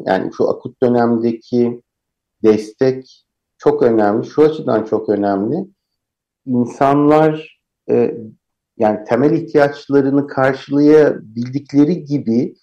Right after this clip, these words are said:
temel ihtiyaçlarını karşılayabileceklerine, e, bunun karşılamaya devam edebileceklerine emin olmaya ihtiyaç duyuyorlar şu anda.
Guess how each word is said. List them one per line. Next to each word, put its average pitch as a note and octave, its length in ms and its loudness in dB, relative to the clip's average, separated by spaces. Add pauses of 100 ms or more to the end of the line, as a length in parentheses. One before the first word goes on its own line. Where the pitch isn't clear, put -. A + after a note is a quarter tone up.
(400)
temel C#3+ 240 2
ihtiyaçlarını D#3 800 0
karşılayabileceklerine, C#3 2500 0 (680)
e, A2 300 4
bunun D#3+ 560 2 (220)
karşılamaya C#3 600 2
devam D3 340 4
edebileceklerine B2 1000 2
emin D#3 400 4
olmaya G2+ 460 4
ihtiyaç - 580 -2
duyuyorlar E2+ 420 -2
şu - 200 -10
anda. - 380 -12